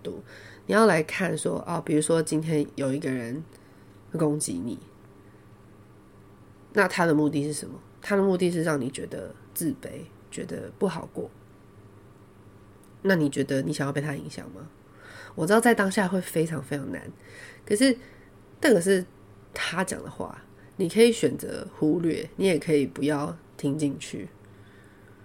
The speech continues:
嗯，或者是人家给你的一句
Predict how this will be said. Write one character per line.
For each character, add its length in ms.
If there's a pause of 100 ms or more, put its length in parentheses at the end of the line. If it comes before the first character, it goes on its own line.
(380)
嗯， 240 (680)
或 120
者 120
是 300 (120)
人 220
家 160
给 160
你 160
的 40
一 160
句 400